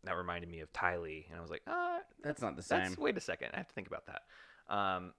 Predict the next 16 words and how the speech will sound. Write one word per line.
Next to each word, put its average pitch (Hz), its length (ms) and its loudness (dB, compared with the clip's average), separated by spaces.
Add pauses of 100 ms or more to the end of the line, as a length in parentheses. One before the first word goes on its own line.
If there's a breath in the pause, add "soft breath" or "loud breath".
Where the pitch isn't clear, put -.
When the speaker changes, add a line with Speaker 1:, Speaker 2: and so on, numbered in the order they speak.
(180)
Speaker 1:
but 143 180 6
yeah, 175 340 12
I, 160 300 12 (920)
I 156 100 8
think 208 320 0
that 160 160 4
that's 147 200 4
a 170 40 4
really 156 220 4
good - 160 -2
point. 151 400 -6
I 113 80 0
think 139 280 -2
that 131 140 2
the 127 120 0
intentionality 120 1000 0